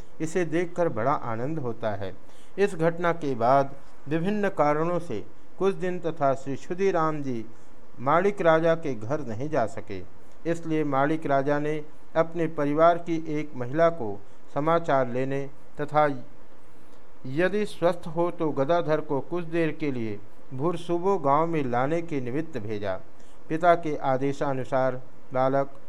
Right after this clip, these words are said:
अत्यंत आनंदपूर्वक उस रमणी के साथ जाकर दिन भर वहां रहने के पश्चात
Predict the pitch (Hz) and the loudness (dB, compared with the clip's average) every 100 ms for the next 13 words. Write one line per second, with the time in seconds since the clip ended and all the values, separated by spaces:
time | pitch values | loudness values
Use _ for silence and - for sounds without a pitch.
0 | - 139 147 - 180 180 175 - 170 156 | -4 -4 -4 -2 0 0 -4 -2 0 2
1 | 165 160 139 131 120 117 - - - 175 | 0 -2 -2 -2 0 -2 -4 -4 -4 -2
2 | 165 143 143 160 185 180 160 131 131 131 | -2 0 0 2 0 0 -2 -2 0 0
3 | 110 123 143 117 101 - - - 123 143 | 0 0 2 0 -2 -4 -6 -6 -4 -2
4 | 196 175 143 127 110 117 110 131 165 165 | -2 0 0 0 0 0 0 0 0 0
5 | 135 110 117 - 135 135 131 | -2 -2 -4 -2 2 4 4